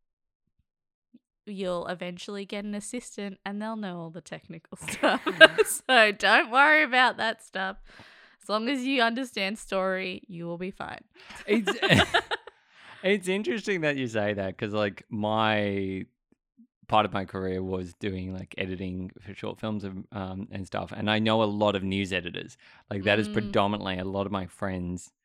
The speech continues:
Speaker 2: in the industry are news editors or,
Speaker 1: Mm.
Speaker 2: like, drama editors. One of the things that I find, like, everyone's like, "Wow,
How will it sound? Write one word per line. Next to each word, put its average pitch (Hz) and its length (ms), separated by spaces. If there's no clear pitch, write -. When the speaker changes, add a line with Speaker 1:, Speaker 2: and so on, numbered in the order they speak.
Speaker 2:
in 101 160
the 95 120
industry 101 540
are 92 100
news 107 280
editors 95 420
or, 104 260
Speaker 1:
Mm. 87 40
Speaker 2:
like, 90 180
drama 110 320
editors. 92 320
One 151 340
of 160 80
the 139 80
things 131 280
that 113 100
I 107 100
find, 98 540
like, 98 420
everyone's 110 320
like, - 160
"Wow, 156 220